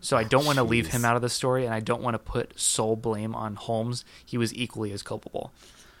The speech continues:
Speaker 2: Interesting. Okay.
Speaker 1: Um, both pleaded not guilty to the ch-, to the charges, unsurprisingly.
Speaker 2: Ah, surprise, surprise.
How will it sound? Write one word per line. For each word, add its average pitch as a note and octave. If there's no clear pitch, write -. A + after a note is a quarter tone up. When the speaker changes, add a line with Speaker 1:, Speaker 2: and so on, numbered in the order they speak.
Speaker 2:
Interesting. E2+
Okay. A#2+
Speaker 1:
Um, A#2
both E3+
pleaded D3
not A#2+
guilty A#2
to A2
the A2+
ch-, -
to -
the A#2
charges, G#2+
unsurprisingly. G#2+
Speaker 2:
Ah, G2
surprise, F#2+
surprise. F#2